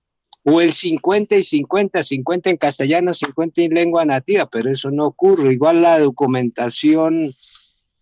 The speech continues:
o los materiales pedagógicos y didácticos también están elaborados con otra sentido, otra lógica, y eso no ayuda. Entonces yo creo que también toca aterrizar, toca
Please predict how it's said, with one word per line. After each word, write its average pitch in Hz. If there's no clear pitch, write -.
o 123
los 123
materiales 143
pedagógicos 139
y 127
didácticos 147
también 139
están 151
elaborados 131
con 127
otra 139
sentido, 139
otra 143
lógica, 147
y 117
eso 131
no 139
ayuda. 143
Entonces 123
yo 131
creo 131
que 151
también 117
toca 135
aterrizar, 127
toca 196